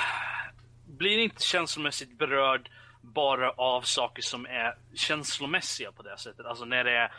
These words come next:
någon som dör eller något sånt där. Utan jag berörs väldigt starkt av, av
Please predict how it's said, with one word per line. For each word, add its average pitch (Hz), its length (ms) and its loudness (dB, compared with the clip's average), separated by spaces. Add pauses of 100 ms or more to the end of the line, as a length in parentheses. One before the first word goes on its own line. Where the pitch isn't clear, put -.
(140)
någon 120 180 -8
som 110 200 -10
dör 113 400 4
eller 107 420 0 (200)
något 117 140 -4
sånt 113 220 -8
där. 131 220 4
Utan 127 300 -2 (480)
jag 185 420 2
berörs 143 440 2
väldigt 120 280 -2
starkt - 460 -2
av, 120 320 2
av 120 300 0